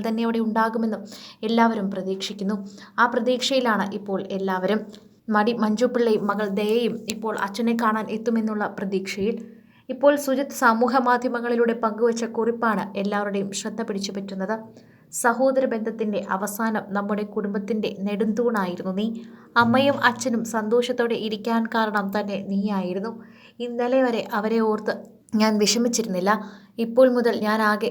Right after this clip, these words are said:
വിഷമത്തിലാണ്. ഇനി എങ്ങനെയെല്ലാം മുന്നോട്ട് പോകുമെന്ന് എനിക്കറിയില്ല. ഇനി എങ്ങനെ അവരെ സുരക്ഷിതത്തോടെ സന്തോഷത്തോടെ നോക്കുമെന്ന് എനിക്കറിയില്ല. സത്യത്തിൽ എനിക്ക് അവരെക്കുറിച്ച് കൂടുതലൊന്നും അറിയില്ല. കാരണം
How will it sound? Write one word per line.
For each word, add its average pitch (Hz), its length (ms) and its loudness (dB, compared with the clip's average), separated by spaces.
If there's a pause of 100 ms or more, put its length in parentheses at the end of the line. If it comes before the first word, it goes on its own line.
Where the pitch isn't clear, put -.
(120)
വിഷമത്തിലാണ്. 202 640 -2 (540)
ഇനി 262 140 2 (100)
എങ്ങനെയെല്ലാം 247 600 4
മുന്നോട്ട് 214 420 0
പോകുമെന്ന് 196 420 2 (140)
എനിക്കറിയില്ല. 190 600 -2 (460)
ഇനി 226 140 6 (100)
എങ്ങനെ 240 320 2
അവരെ 214 240 0
സുരക്ഷിതത്തോടെ 214 640 0 (120)
സന്തോഷത്തോടെ 208 560 0 (100)
നോക്കുമെന്ന് 196 460 2
എനിക്കറിയില്ല. 175 520 0 (540)
സത്യത്തിൽ 262 440 4 (160)
എനിക്ക് 214 240 0
അവരെക്കുറിച്ച് 208 480 0 (140)
കൂടുതലൊന്നും 214 580 2 (140)
അറിയില്ല. 175 320 0 (440)
കാരണം 220 320 8